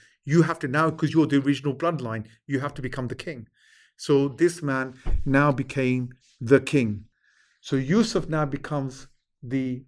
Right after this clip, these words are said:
Tuban. This now leads on to the story, Surah Al-Buruj. This man, Yusuf, was a decent individual,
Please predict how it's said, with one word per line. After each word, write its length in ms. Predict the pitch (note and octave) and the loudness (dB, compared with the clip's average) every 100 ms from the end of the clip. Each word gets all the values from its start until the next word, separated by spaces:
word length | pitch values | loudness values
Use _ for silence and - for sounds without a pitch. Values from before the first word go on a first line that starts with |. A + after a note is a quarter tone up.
| - | 0
Tuban. 380 | D3+ A#2 G2 - _ _ _ _ _ _ _ _ _ _ _ | 0 0 -6 -12 _ _ _ _ _ _ _ _ _ _ _
This 380 | A#2+ G3+ A3 | 2 4 4
now 200 | D#3 F3 | -2 0
leads 360 | E3+ D3 E3+ D#3+ | 0 0 -2 -4
on 300 | - D3+ D3 | -4 -2 -2
to 160 | - D3+ | -4 -6
the 120 | B2+ | -6
story, 600 | - F3 D#3+ C3 A#2 B2 - | -2 4 4 4 0 -4 -14
Surah 320 | - - F3 D3 | -16 0 2 2
Al-Buruj. 560 | B2+ C#3+ D#3 C3+ - - _ _ _ _ _ _ _ _ _ _ _ | 2 4 6 4 0 -14 _ _ _ _ _ _ _ _ _ _ _
This 280 | E3+ A#3 - | 4 4 4
man, 300 | G3+ G3+ E3+ | 2 4 4
Yusuf, 640 | G3 F#3+ D3 C#3 C3+ - _ - | 4 2 2 0 -2 -18 _ -4
was 200 | C#3+ C#3 | 0 2
a 40 | |
decent 380 | C#3 D#3+ E3+ - | 2 2 -2 -2
individual, 760 | E3+ D3+ C3+ D#3 D#3 C3+ A2+ | 0 2 2 0 0 -4 -4